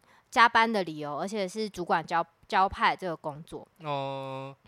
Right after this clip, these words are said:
Speaker 2: 就是留一个证据。
Speaker 1: 嗯。对，留个证据说我已经去要这个加班费了，然后是你不给我这样子。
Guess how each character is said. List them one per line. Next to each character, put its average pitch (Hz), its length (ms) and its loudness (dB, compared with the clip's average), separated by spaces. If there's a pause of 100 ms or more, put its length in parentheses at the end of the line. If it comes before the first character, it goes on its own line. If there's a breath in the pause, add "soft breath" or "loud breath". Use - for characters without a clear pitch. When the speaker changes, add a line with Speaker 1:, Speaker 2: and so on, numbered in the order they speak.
(120)
Speaker 2:
就 165 100 0
是 165 140 -2
留 151 160 6
一 - 20 4
个 156 100 4
证 151 220 0
据。 123 260 -6
Speaker 1:
嗯。 117 100 -20
对， 208 180 4
留 202 140 2
个 247 100 4
证 269 200 2
据 254 120 0
说 220 220 4
我 196 180 2
已 170 80 -2
经 165 180 -10
去 180 220 -4
要 175 200 2
这 175 100 -8
个 160 100 -8
加 147 120 -10
班 147 140 -8
费 165 160 -6
了， 139 140 -4
然 156 80 -8
后 196 60 -4
是 208 120 -10
你 151 100 -10
不 - 100 -18
给 98 200 -12
我 110 280 -14
这 - 80 -16
样 196 140 -16
子。 - 160 -20